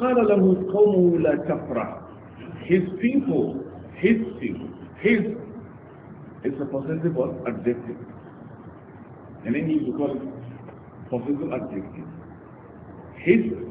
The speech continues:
people, the people of Korah, Qarun, who believed, they told him,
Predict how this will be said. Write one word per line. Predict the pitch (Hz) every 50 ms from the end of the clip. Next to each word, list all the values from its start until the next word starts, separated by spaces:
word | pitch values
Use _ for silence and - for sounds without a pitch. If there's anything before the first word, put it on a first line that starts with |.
| - - - -
people, | 180 156 143 - - - - - - - - - - - - - - - 117
the | 120 139 139 143 175
people | 202 226 196 220 226 - - -
of | 147 - - - -
Korah, | 160 165 165 151 131 113 101 - - - -
Qarun, | 147 143 139 143 147 131 113 - - - -
who | 156 185 185
believed, | - - 143 143 - 131 117 - - - - - - - - - - - - - - 113
they | 131 143 147 143 -
told | - 190 190 185 175
him, | 175 175 165 165